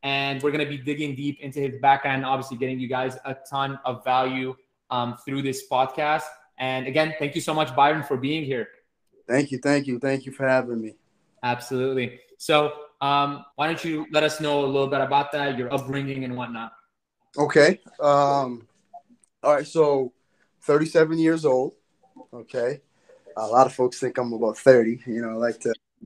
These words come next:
Speaker 2: like to keep the young look, right? But, uh,
Speaker 1: Mm-hmm.
Speaker 2: thirty-seven years old, from, um, Massachusetts is where I was born. Went to high school, did the college thing.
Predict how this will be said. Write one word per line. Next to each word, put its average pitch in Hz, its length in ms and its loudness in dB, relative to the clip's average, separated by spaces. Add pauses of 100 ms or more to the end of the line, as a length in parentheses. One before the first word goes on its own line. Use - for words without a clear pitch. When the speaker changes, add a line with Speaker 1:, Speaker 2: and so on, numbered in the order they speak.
(480)
Speaker 2:
like 117 200 2
to - 60 -16
keep - 240 -10
the 120 80 -2
young 120 380 8
look, 117 300 6
right? 123 380 4
But, 123 340 0
uh, 117 120 6
Speaker 1:
Mm-hmm. 139 100 -2
Speaker 2:
thirty-seven 143 520 2
years 143 240 2
old, 139 300 0
from, 139 460 -2 (720)
um, 110 440 -8 (280)
Massachusetts 139 840 0
is 113 80 -10
where 120 160 4
I 120 60 6
was 120 120 -6
born. 120 460 -4 (180)
Went 127 200 -4
to 117 80 -4
high 131 200 6
school, 131 320 0
did 127 180 2
the 123 60 -10
college 123 520 2
thing. 127 340 -8